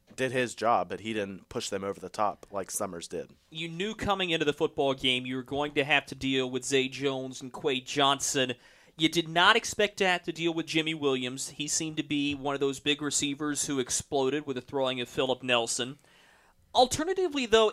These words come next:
Speaker 2: N C State's offense didn't necessarily have a bad game, Nick Sinopoli. I mean, at the end of the day, you still put up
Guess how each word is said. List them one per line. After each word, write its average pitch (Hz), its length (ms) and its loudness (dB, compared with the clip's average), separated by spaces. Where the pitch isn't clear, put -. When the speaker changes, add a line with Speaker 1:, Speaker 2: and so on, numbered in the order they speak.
Speaker 2:
N 269 120 -2
C 320 180 -4
State's 240 340 -2
offense 202 480 -2
didn't 202 220 -4
necessarily 175 540 0
have 175 260 0
a 156 60 -2
bad 160 360 6
game, 202 280 -2
Nick 156 140 0
Sinopoli. 139 600 0
I 170 60 4
mean, 151 160 -2
at 147 80 -2
the 151 100 -4
end 185 80 0
of 220 60 0
the 208 60 0
day, 175 120 2
you 156 140 -2
still 196 300 0
put 180 180 2
up - 200 2